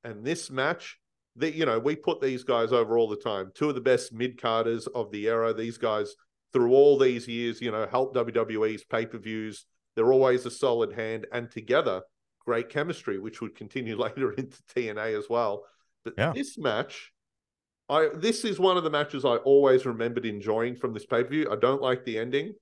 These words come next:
Speaker 1: but that's 'cause, you know, I'm a big D'Lo fan. And as a kid,
Speaker 2: Mm.
Speaker 1: that annoyed me so much that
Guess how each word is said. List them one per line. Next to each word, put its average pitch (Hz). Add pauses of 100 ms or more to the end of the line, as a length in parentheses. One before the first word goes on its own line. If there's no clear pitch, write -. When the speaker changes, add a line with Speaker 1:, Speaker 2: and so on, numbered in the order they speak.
(180)
Speaker 1:
but 104 (420)
that's 113
'cause, -
you 117
know, 104
I'm 107
a 98
big 104
D'Lo 110
fan. 113
And 104
as 107
a 101
kid, 113
Speaker 2:
Mm. 98
Speaker 1:
that 101
annoyed 104
me 104
so 104
much 107
that 95